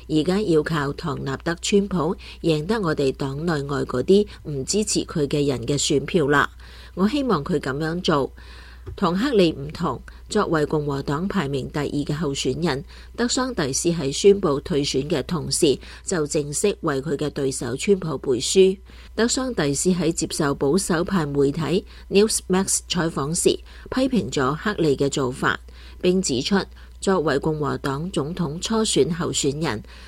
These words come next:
克里當初曾經同共和黨全國委員會簽署過保證書，承諾將支持共和黨最終提名人。克里唔單止簽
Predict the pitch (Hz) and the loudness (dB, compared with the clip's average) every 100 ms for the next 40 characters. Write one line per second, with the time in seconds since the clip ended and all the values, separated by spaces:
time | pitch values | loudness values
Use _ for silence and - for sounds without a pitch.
0 | - - 240 170 139 139 175 185 190 202 | -10 -4 0 2 2 2 -2 -2 -2 0
1 | 202 196 - - - 147 135 170 190 135 | 0 0 -8 -8 -2 -2 0 0 0 -2
2 | 139 139 135 131 135 139 170 190 135 151 | -2 -4 -4 -4 -4 -6 -4 -2 -2 -2
3 | 139 139 147 160 139 143 156 220 214 - | -2 0 0 -2 -2 -2 0 0 0 0
4 | 143 135 151 143 139 147 160 135 - 185 | 0 2 0 0 0 0 0 -2 4 8
5 | 190 - - - - - 170 175 180 - | 8 4 -10 -18 -8 0 2 2 2 2
6 | 233 226 226 226 - 160 - 139 131 120 | 2 2 0 0 4 2 2 -2 -2 -4
7 | 135 131 160 160 131 131 160 165 175 127 | -4 -4 -2 2 4 4 0 2 0 0
8 | 127 104 120 87 - - - - - 208 | -2 -2 -2 -4 -6 -16 -20 -6 0 4
9 | 165 143 131 151 190 220 190 180 - | 6 4 0 -2 0 2 0 -2 0